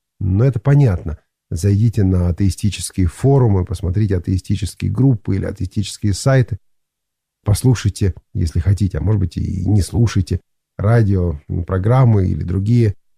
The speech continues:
э, материалы посмотрите. Вы увидите, э, сколько там этой обозленности. То есть там-то все это понятно. Это непонятно, когда идет речь об отношениях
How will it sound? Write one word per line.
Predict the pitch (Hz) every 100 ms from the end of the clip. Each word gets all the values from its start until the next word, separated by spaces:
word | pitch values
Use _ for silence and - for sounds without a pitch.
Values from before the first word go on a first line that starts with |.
| -
э, | 120
материалы | 101 104 110 98 92
посмотрите. | 95 95 98 101 87 _ _ -
Вы | 104 135
увидите, | 127 165 143 - 113 - _ -
э, | - 107
сколько | - - 135 127
там | 123 117
этой | 117 104 -
обозленности. | 139 117 113 123 147 123 95 - - - - - -
То |
есть | 120 - _
там-то | 180 208 202 139
все | - 165
это | 131
понятно. | - 156 165 147 - - _ _ _ _ _ _ _ _ _ _ _ -
Это | 180 180
непонятно, | 160 180 262 196 190 175 175 156 110 104
когда | 113 123 147
идет | 131 160
речь | 151 165 -
об | 139 131
отношениях | 123 131 160 156 127